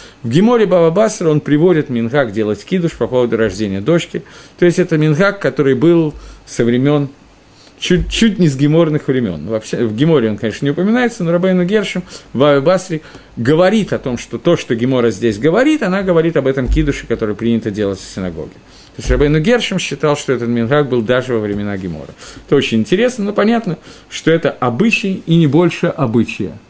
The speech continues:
Кос — это стакан, мне говорят. Правильно, кос — это стакан, спасибо. Окей. Так вот, двинемся немножечко дальше.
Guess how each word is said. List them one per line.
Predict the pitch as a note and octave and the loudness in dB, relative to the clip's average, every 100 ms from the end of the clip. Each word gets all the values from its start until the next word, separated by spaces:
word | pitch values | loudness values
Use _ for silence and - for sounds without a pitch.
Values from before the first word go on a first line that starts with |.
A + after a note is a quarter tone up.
| - - _ - - - | -20 -20 _ -20 -20 -6
Кос — | - A3 - | 0 0 0
это | - D3+ D3 | -2 -2 -2
стакан, | - A#2+ - F2 F2 | -6 -8 -6 -10 -10
мне | G2+ F#2+ | -10 -6
говорят. | F#2 F#2 F2+ F2 | -6 -6 -6 -10
Правильно, | - B2 A#2+ A2+ A#2+ | -10 -4 -2 -2 -6
кос — | A#2 C#3+ D3 | -6 -6 -6
это | - - | -8 -16
стакан, | - G#2+ - F#2 F#2+ | -14 -12 -10 -12 -12
спасибо. | - F#2+ - F2 G2 - - - - - - - - | -12 -10 -8 -10 -14 -20 -20 -20 -20 -20 -20 -20 -2
Окей. | D3 - A2+ E2+ - - - - - - - - - | 0 2 0 0 -12 -20 -20 -20 -20 -20 -18 -16 -4
Так | F3 | -2
вот, | G3 B3+ C4 - - - - - - | 2 2 0 -6 -16 -20 -20 -16 -4
двинемся | B2 A3+ A3+ G3 F#3+ F3+ - | 2 4 2 0 -2 -2 -2
немножечко | C#3 D#3 F3 E3 D#3 - C3 | 0 2 2 0 -2 -4 -2
дальше. | B2 G#2+ - - | 0 0 -4 -14